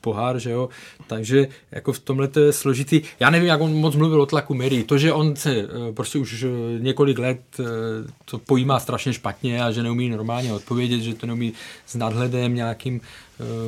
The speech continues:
anebo, anebo prostě normálně vysvětlit, když dostane, eh, otázku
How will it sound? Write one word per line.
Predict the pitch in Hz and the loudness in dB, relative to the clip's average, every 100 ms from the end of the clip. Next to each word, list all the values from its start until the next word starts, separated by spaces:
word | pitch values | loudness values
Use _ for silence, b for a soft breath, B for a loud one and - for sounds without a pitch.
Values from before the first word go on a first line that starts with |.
| 113 117 120 120 123 - - - - | -8 -10 -14 -12 -12 -14 -20 -20 -2
anebo, | 131 127 127 131 | 0 4 4 2
anebo | 127 127 127 120 127 | -2 -2 -2 -4 -6
prostě | 117 - 131 123 117 - | -12 -6 -2 -2 -4 -2
normálně | 131 139 143 135 139 131 | 8 10 10 10 8 4
vysvětlit, | 123 127 139 127 | 2 0 0 0
když | 123 | -2
dostane, | 110 - 139 127 113 | -4 -6 -6 -6 -8
eh, | 110 110 123 120 120 | -10 -10 -6 -4 -4
otázku | 113 117 123 120 - 123 | -6 -4 -4 -4 -4 -4